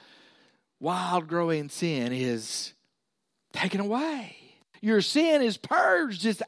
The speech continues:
out. You now stand before God forgiven. You see, the seraphim acted on God's will. God didn't want to leave us as we were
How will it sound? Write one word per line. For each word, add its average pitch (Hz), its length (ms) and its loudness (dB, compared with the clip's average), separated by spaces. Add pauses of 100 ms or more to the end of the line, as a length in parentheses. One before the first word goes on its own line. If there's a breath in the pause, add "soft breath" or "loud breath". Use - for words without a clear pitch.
out. 320 520 2 (640 loud breath)
You 254 180 0
now 302 240 4
stand 294 360 2
before 302 320 0
God 320 340 6
forgiven. 381 720 4 (240 loud breath)
You 220 100 -4
see, 269 340 2 (280 loud breath)
the 220 160 4
seraphim 262 720 2 (100)
acted 226 420 -4
on 180 320 0
God's 302 460 4
will. 214 340 2 (280 loud breath)
God 277 260 4
didn't 311 220 0
want 254 140 0
to 214 40 -4
leave 208 240 2
us 185 240 2
as 180 160 0
we - 100 0
were 175 420 4